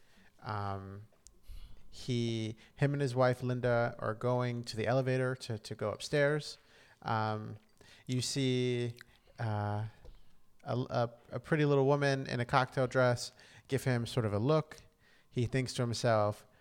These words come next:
"Oh, I'm high on life right now. I should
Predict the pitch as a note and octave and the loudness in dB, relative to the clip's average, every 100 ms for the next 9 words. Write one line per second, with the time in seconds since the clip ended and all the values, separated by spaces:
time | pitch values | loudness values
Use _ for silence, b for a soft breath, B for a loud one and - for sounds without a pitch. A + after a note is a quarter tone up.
0 | _ - B2 B2+ B2+ A#2+ A#2+ - C3 C3+ | _ -4 2 4 6 4 2 2 0 0
1 | - D3+ C#3+ A#2 A#2+ C3+ - C3+ B2+ B2+ | 0 2 4 4 4 4 4 4 4 4
2 | B2 A#2+ A2+ A2+ - - - - - - | 2 2 2 -2 -6 -14 -20 -20 -20 -20
3 | - - - - - C3 C3 B2 | -20 -20 -20 -20 -4 0 0 -2